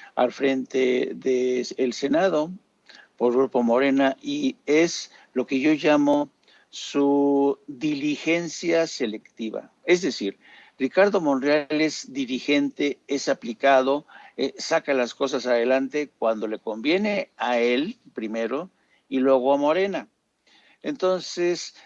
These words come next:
yo creo que aquí, con el pretexto de que había un estudio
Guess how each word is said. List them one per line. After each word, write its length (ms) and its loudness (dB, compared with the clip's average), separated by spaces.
yo 240 0
creo 320 0
que 160 0
aquí, 540 -4
con 160 0
el 140 -2
pretexto 920 -4
de 420 -4
que 440 0
había 280 2
un 140 -2
estudio 1080 0